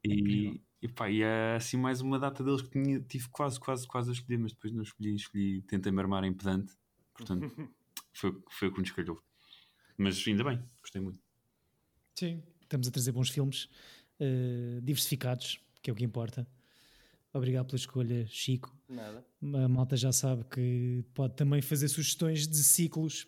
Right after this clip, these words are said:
Speaker 1: ou de filmes ou de parvoíces para dizer também aqui, entrando em conta-, em contacto connosco para Tira Bilhete Podcast, seja ele redes, seja ele Gmail. E pronto, obrigado por nos terem aturado mais uma vez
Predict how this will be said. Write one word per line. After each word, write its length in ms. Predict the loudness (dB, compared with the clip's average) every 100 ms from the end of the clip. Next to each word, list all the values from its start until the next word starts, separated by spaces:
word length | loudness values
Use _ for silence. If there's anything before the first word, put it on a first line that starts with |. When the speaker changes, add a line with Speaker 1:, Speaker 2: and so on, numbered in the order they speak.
| -6
Speaker 1:
ou 140 | -4
de 100 | -4
filmes 500 | -2 0 0 -2 -6 -10 -20 -8
ou 140 | -4
de 160 | -2 -2 -2
parvoíces 380 | -2 -2 0 -2
para 140 | -4 -4
dizer 240 | -2 -2
também 380 | -2 -2 -2 -6 _ _ _ _ _ -4
aqui, 520 | -4 -2 -2 -2 0
entrando 260 | 0 0 0
em 40 |
conta-, 300 | 2 2 0 0
em 160 | -2 0
contacto 400 | 0 0 -2 0
connosco 480 | 0 0 -2 -10 -20 _ -2
para 260 | 0 0
Tira 280 | 0 2 4
Bilhete 280 | 4 2 2
Podcast, 680 | 0 0 0 0 0 -2 -6
seja 340 | -2 0 2
ele 260 | 2 0 -2 0
redes, 520 | 2 2 2 -4 -4
seja 260 | -2 2
ele 180 | 2 2
Gmail. 540 | 0 0 0 0 0 -2 -8 -20 -20 -20 -20 -20 _ _ _ _ _ _ _ -2
E 280 | 0 0
pronto, 340 | -4 -8 -10 -4
obrigado 480 | -2 0 0 0 -2
por 140 | -2 -2
nos 160 | -2
terem 300 | -2 0 0
aturado 500 | 0 0 0 0 -2
mais 220 | -2 0 0
uma 140 | 0
vez 600 | 0 0 0 -2 -8